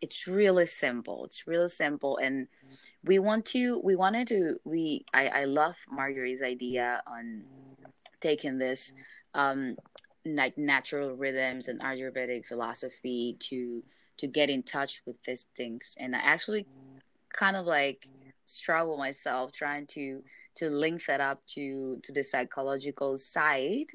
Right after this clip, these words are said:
but what, what I came up with, it w-, was so beautiful and so interesting. And I think we all can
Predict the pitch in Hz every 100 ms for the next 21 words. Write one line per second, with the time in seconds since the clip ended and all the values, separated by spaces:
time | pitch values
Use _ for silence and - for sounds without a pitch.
0 | - 151 143 135 - _ 135 135 _ _
1 | _ 151 156 151 143 - 151 151 151 -
2 | 139 127 143 - 139 131 147 147 135 139
3 | 139 147 143 - 135 131 127 170 - 127
4 | 123 - 131 135 - 165 - - 120 120
5 | 127 127 135 - 151 143 143 139 135 139
6 | 147 - 147